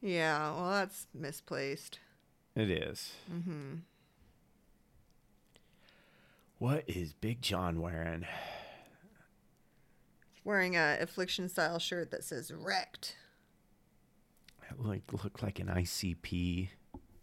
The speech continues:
Speaker 2: shirt, an Insane Clown <laughs> Posse kinda, like,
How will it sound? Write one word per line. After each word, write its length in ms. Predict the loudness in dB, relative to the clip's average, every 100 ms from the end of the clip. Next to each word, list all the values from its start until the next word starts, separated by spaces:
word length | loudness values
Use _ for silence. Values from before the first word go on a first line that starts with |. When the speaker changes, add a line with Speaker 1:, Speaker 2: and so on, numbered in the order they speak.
| -20 -18
Speaker 2:
shirt, 540 | -8 -4 0 2 2 0 -6
an 60 |
Insane 420 | -4 -4 -4 -6 -4
Clown 320 | -2 0 2
<laughs> 20 |
Posse 440 | 4 4 6 6
kinda, 420 | 6 6 6 6 6
like, 360 | 6 4 -4